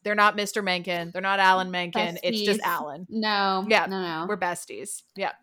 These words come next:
Speaker 2: Even Howie, maybe.
Speaker 1: Howie. <laughs> Howie and Al. Best team.
Speaker 2: Yeah.
Speaker 1: This con-,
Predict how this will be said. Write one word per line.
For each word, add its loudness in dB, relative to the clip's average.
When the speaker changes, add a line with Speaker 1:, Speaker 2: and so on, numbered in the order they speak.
Speaker 2:
Even -2
Howie, 2
maybe. -6
Speaker 1:
Howie. 10
<laughs> -8
Howie 8
and 6
Al. 6
Best 0
team. 0
Speaker 2:
Yeah. 6
Speaker 1:
This 6
con-, 4